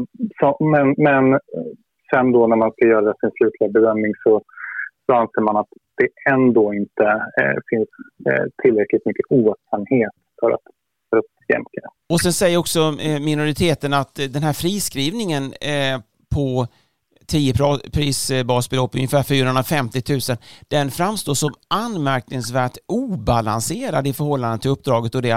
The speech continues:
Speaker 2: arvode som P V C tog för rådgivningen, drygt hundratusen. Hur ser du på det?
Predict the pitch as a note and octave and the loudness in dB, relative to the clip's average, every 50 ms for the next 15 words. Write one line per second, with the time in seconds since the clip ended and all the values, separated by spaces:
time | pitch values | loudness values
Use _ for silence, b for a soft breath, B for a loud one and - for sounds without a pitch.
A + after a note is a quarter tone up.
0 | B2 C#3 C3+ B2 A#2+ A2 A2+ A2+ - - G#2+ F#2+ - A#2 G#2 A2 A2+ - - A#2+ | 0 0 0 0 -2 -2 -2 -2 -4 -4 -4 -4 -4 -4 -4 -4 -4 -2 -2 -2
1 | A2 - - B2+ A2+ - - A2+ A#2 C3 B2+ - A2+ A2 G#2+ G#2 G2+ G#2 G#2+ A#2 | -2 0 -2 -2 -2 -2 -4 -4 -2 -2 -2 -4 -4 -4 -4 -4 -4 -6 -4 -2
2 | A#2+ A#2+ G2+ - - B2 A#2+ A2 G#2 G#2 - - C3+ B2 - - - - - C3+ | -2 -2 -2 -2 -2 -2 -2 -2 -2 -4 -4 -4 -4 -6 -6 -8 -8 -8 -8 -6
3 | D3 C#3 - E3 D#3+ D#3 C#3+ D#3 D3+ E3+ D#3 A#2 | -6 -6 -4 -4 -4 -4 -4 -4 -2 -2 -2 -2